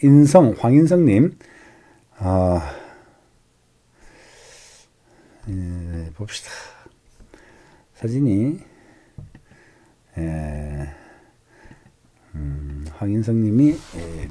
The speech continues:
마음은 대단히 괴로운 것 같은데 사진은 정말 착하시네요.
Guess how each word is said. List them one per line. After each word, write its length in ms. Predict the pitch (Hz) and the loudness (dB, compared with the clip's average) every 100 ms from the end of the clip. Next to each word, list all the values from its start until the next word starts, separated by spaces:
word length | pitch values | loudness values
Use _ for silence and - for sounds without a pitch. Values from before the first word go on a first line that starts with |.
| - | -4
마음은 400 | 104 147 175 135 | 2 4 4 0
대단히 400 | - 110 110 98 | -4 -4 -4 2
괴로운 320 | 135 143 120 | 6 6 4
것 60 | |
같은데 340 | - - 98 82 | 0 -6 -8 -8
사진은 340 | - 131 156 | -4 0 0
정말 220 | - 92 | -2 -6
착하시네요. 720 | - 147 151 139 98 80 80 | -6 -4 -4 -2 -2 -4 -8